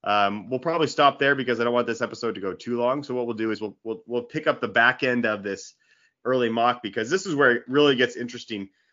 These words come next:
um, to see some of these guys that are being picked. I mean, if I scroll down here to, I don't know, round twenty-three, I mean, the names that you can get here are gonna really help you out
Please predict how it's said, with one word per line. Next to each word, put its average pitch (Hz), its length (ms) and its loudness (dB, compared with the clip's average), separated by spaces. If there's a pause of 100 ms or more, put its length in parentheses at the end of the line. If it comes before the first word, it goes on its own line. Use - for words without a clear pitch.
(200)
um, 101 320 -2
to 104 120 -18
see 127 200 -8
some 123 180 -4
of 120 60 -6
these 110 180 -6
guys 107 360 0
that 104 100 -6
are 104 60 -2
being 101 220 -8
picked. 104 360 -6
I 104 40 -10
mean, 98 340 -10 (840)
if 110 60 -14
I 120 120 0
scroll 143 260 2
down 123 260 4
here 123 200 4
to, 101 260 0 (160)
I 107 60 -4
don't 107 120 -4
know, 95 160 -8 (420)
round 117 380 -2 (100)
twenty-three, 123 840 -4 (800)
I - 40 -12
mean, 120 160 -2
the 120 80 0
names 135 300 0
that 131 60 -4
you 135 120 -2
can 135 160 -4
get 127 180 0
here 143 580 -2 (140)
are 110 100 -4
gonna 113 200 -2
really 117 260 0
help 120 240 -4
you 110 140 -2
out 123 300 0